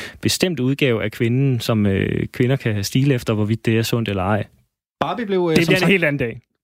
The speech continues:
Speaker 2: Barbie blev som sagt til i nitten nioghalvtreds, hvor amerikaneren Ruth Handler bemærkede, at hendes datter gav hendes påklædningsdukker voksne roller. På det tidspunkt var børnelegetøj repræsenteret som børn eller babyer, hvor Handler derfor så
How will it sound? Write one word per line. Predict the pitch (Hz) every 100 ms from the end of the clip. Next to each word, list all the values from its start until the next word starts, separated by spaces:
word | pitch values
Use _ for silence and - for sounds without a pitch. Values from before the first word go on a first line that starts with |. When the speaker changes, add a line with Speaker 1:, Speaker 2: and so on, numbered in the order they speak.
| _
Speaker 2:
Barbie | 151 175 175
blev | 147
som | 139 143
sagt | 156 165
til | 165
i | 160
nitten | 143 160 156 160
nioghalvtreds, | 160 165 135 123 - 180 -
hvor | - 120 117
amerikaneren | 113 117 - 147 117 113
Ruth | 120 120 131
Handler | - 143 208 226
bemærkede, | 147 117 98 107 135
at | 117
hendes | 127 -
datter | 123 127 170 - - - -
gav | 117
hendes | 120 - - -
påklædningsdukker | - 202 180 143 107 107 - - 123 107 113 104
voksne | 113 - 151
roller. | 98 113 151 160 - - - - -
På |
det | 123 139
tidspunkt | 160 147 135 117
var | 101 98 -
børnelegetøj | 113 131 127 101 104 120 107
repræsenteret | 110 - 101 113 202 135
som | -
børn | 95 139 127
eller | 95 95
babyer, | - 160 196 165 113 - - -
hvor | 135
Handler | 113 127 165 151
derfor | 131 151
så | 143 156